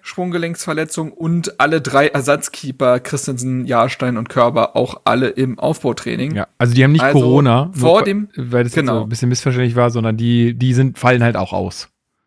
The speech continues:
Speaker 1: Ja, genau, genau, sag ich ja, zuzüglich die, die verletzt sind oder
Speaker 2: Genau.
Speaker 1: sich im Aufbau befinden.
Speaker 2: Ja.
Speaker 1: Sind insgesamt vierzehn Spieler, die gegen Leipzig gefehlt haben. Und mit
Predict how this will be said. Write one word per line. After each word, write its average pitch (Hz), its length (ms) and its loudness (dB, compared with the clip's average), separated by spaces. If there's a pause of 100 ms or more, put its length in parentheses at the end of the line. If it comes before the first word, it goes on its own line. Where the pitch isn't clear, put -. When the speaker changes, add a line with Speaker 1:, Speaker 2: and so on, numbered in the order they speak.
(540)
Speaker 1:
Ja, 196 100 2
genau, 170 260 0
genau, 131 260 -2
sag 123 160 2
ich 127 120 -2
ja, 117 120 0
zuzüglich 165 520 -4
die, 160 120 0
die 156 120 -2
verletzt 135 420 -2
sind 147 180 -2
oder 131 200 2
Speaker 2:
Genau. 110 220 2
Speaker 1:
sich - 200 -10
im 120 80 -6
Aufbau - 220 -10
befinden. - 420 -14
Speaker 2:
Ja. 113 60 -10 (140)
Speaker 1:
Sind 185 340 2
insgesamt 180 800 -2 (200)
vierzehn 202 600 0
Spieler, 233 500 0 (240)
die 214 140 -2
gegen 208 460 -2 (300)
Leipzig 202 380 0
gefehlt 196 420 -2
haben. 196 440 0 (340)
Und 170 500 2
mit 165 320 -2